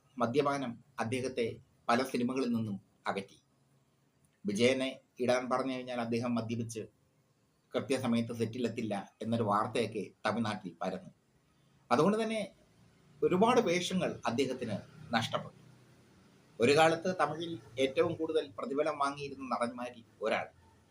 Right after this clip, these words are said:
പിന്നീട് ഒന്നുമാകാതെ പോകുന്ന ഒരു കാഴ്ച, അതൊരു വല്ലാത്തൊരു കാഴ്ചയായിരുന്നു. അടിമുടി ദുരന്തമാണ് വിജയന്റെ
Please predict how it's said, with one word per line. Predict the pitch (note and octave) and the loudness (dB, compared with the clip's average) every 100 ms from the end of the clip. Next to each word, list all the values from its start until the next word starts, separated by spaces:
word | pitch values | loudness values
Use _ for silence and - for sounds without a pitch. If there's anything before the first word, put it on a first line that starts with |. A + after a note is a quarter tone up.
| _ _ _ _ _ A2 | _ _ _ _ _ -2
പിന്നീട് | A#2 C#3 D#3 C#3+ - _ _ _ _ | 2 4 4 2 -6 _ _ _ _
ഒന്നുമാകാതെ | G#2+ C#3+ F#3+ F#3+ E3+ E3+ D#3+ C#3+ - | -4 2 6 6 4 2 2 0 0
പോകുന്ന | C3+ C#3 C#3+ | 0 0 0
ഒരു | C3+ C3+ A#2 - - | -2 -2 -6 -10 -8
കാഴ്ച, | F#2 G2+ A#2 - - _ _ _ _ | -4 -4 -6 -16 -20 _ _ _ _
അതൊരു | F2+ F#2+ | -6 -2
വല്ലാത്തൊരു | A2 A#2 C3+ D3 D3 A2+ - - | 0 2 2 2 0 -2 -4 0
കാഴ്ചയായിരുന്നു. | G#2 G#2 A2+ - - _ _ _ _ _ _ _ _ _ _ _ - | 0 0 -4 -6 -12 _ _ _ _ _ _ _ _ _ _ _ -6
അടിമുടി | A#2+ A#2 E3 A3+ D#3 F#3+ G3 - _ _ _ _ - | -4 -2 4 6 6 4 0 -4 _ _ _ _ -8
ദുരന്തമാണ് | A2+ B2+ C#3+ D3+ A2 G#2 G2 - _ | 0 2 4 2 0 -4 -8 -16 _
വിജയന്റെ | F#3+ F#2+ A2+ G#2 F#2 | -6 2 2 2 -2